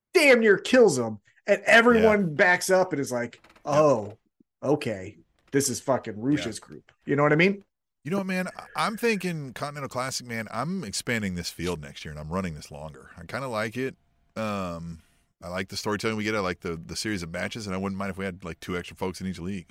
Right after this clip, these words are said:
Speaker 2: on this thing. Run this round robin.
Speaker 1: Well, yeah, or make another color, right? You have blue, you have gold, and you have, I don't know, platinum.
Speaker 2: Let's get a
Speaker 1: Yeah.
Speaker 2: four. Yeah, let's get four groups that meet into a four, like, a four
Speaker 1: Mm-hmm.
Speaker 2: playoff system, right? Like,
Speaker 1: Yeah, I, I wouldn't hate that at all. Um,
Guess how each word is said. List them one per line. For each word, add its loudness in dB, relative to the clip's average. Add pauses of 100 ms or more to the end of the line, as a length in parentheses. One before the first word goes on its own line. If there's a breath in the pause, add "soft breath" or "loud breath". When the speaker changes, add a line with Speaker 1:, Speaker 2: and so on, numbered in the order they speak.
Speaker 2:
on -20
this -18
thing. -20 (140)
Run -12
this -12
round -8
robin. 4
Speaker 1:
Well, 0
yeah, 8
or 4
make 4
another 2
color, 2
right? 2
You 2
have 0
blue, 2
you 2
have -2
gold, 2
and -4
you -4
have, -2 (300)
I -10
don't -6
know, 0
platinum. 0 (160)
Speaker 2:
Let's -6
get 0
a 6
Speaker 1:
Yeah. -6
Speaker 2:
four. 4
Yeah, 4
let's 0
get -2
four 0
groups 2
that -4
meet -6
into -2
a 2
four, -6
like, -6
a -2
four -4
Speaker 1:
Mm-hmm. -2 (220)
Speaker 2:
playoff -2
system, -12
right? -10
Like, -14 (200)
Speaker 1:
Yeah, 8 (220)
I, 4
I 4
wouldn't 2
hate -2
that 2
at -4
all. -6 (600 loud breath)
Um, 6